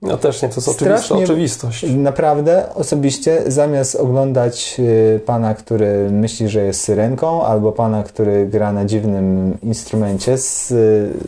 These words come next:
Speaker 2: z, z Australii, to wolę oglądać w telewizji śniad-, śniadaniowej, y, Romana Ficka, chociaż i tak nie oglądam telewizji śniadaniowej, więc chyba ten, <laughs> ten fragment się wytnie bez, bez sensu.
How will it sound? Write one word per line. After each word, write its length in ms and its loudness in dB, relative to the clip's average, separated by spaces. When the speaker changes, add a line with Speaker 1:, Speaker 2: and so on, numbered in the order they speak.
Speaker 2:
z, 300 -6
z 160 -8
Australii, 680 0
to 340 2
wolę 300 4
oglądać 460 0
w 80 -16
telewizji 400 0
śniad-, 380 -2
śniadaniowej, 680 0
y, 400 4
Romana 360 0
Ficka, 380 -4
chociaż 300 -2
i 60 -2
tak 280 -2
nie 80 0
oglądam 320 0
telewizji 440 -2
śniadaniowej, 500 -2
więc 380 -6
chyba 280 0
ten, 240 0
<laughs> 380 -4
ten 160 0
fragment 440 0
się 100 0
wytnie 280 0
bez, 180 2
bez 200 -2
sensu. 340 -6